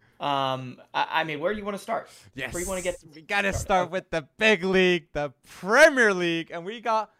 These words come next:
Speaker 2: the awards. The awards of the best manager, the best player, and the youngster of the year, right?
Speaker 1: Yep.
Speaker 2: Where do you wanna get it started, so?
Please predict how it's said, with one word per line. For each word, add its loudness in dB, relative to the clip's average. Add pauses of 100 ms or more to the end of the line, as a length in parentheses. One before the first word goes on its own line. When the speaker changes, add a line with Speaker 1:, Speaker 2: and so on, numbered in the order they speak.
(220)
Speaker 2:
the -8
awards. 2
The -10
awards -2
of -14
the -8
best -8
manager, 2 (120)
the -10
best -4
player, 4 (320)
and -6
the -6
youngster -2
of -2
the -4
year, -6
right? -4 (1040)
Speaker 1:
Yep. -10 (320)
Speaker 2:
Where -6
do -14
you -10
wanna -4
get -4
it -8
started, -4
so? -8